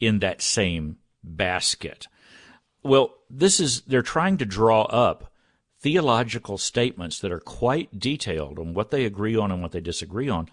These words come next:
and they care less about old denominational structures. So I don't think, I wouldn't be surprised if the churches that are heading into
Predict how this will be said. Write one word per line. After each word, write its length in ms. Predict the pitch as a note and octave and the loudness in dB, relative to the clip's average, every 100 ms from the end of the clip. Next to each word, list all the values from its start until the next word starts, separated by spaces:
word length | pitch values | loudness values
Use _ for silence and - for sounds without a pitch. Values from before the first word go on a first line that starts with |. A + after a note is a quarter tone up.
| - - - _ | -16 -20 -20 _
and 160 | - A#2+ | -4 2
they 100 | A#2+ | 2
care 320 | - A#2+ G#2+ | 2 2 2
less 400 | G2+ B2+ D#3+ - - | 4 4 2 0 -4
about 360 | A2+ G2+ G2+ - | 0 2 2 2
old 320 | G2+ G2 F#2+ | 0 0 -2
denominational 720 | F2 F#2 F2 F2 E2 - D#2+ | -4 -2 -2 -2 -2 -4 -8
structures. 500 | - A2+ A2 - - - - - - | -4 -4 -4 -6 -10 -12 -20 -20 -4
So 180 | - | 2
I 80 | G#2+ | 4
don't 280 | G#2+ G#3+ A#3+ | 4 2 2
think, 220 | G3+ F#3 - _ _ _ _ - - | 0 -2 -6 _ _ _ _ -20 -2
I 200 | A2+ F#3+ | 2 4
wouldn't 280 | F#3 B2 G2+ | 4 2 2
be 120 | G#2 | 0
surprised 760 | - - G#2+ E2+ C2+ C2+ - _ _ _ _ _ _ _ _ _ _ - _ _ - _ _ | -2 -4 -4 -4 -6 -14 -16 _ _ _ _ _ _ _ _ _ _ -20 _ _ -20 _ _
if 180 | A#2 - | 0 2
the 100 | G2+ | -2
churches 520 | - D3 - A#2 - | 2 2 2 -2 0
that 160 | A2 | 0
are 100 | G2 | 0
heading 600 | F2+ - C#3+ B2 A2 G2 - | -2 0 2 4 4 2 0
into 720 | A#2 A#2+ B2 - F2+ D2 C#2 | 0 2 0 -2 -2 -2 -6